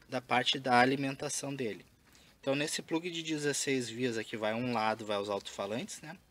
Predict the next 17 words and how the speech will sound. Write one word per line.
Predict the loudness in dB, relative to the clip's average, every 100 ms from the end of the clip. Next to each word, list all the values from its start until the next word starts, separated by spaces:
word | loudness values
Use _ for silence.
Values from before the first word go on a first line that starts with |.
| _ _ _ -20 -20 _ _ -20
Que | -16
foi | -4 -4
o |
que | -2 -4
eu |
mostrei | -2 -4 -4 -6
agora | -4 -4 -4
o |
teste. | -6 -4 -4 -2 -4 -6 -10 _ -20 -20 -20 -14
E | -4
nesse | -2 -2 0
outro | -2 -2 0
lado | 2 2 0
aqui | -4 -2 0
é |
a | 0
alimentação. | -2 -4 -4 -6 -8 -8 -6 -8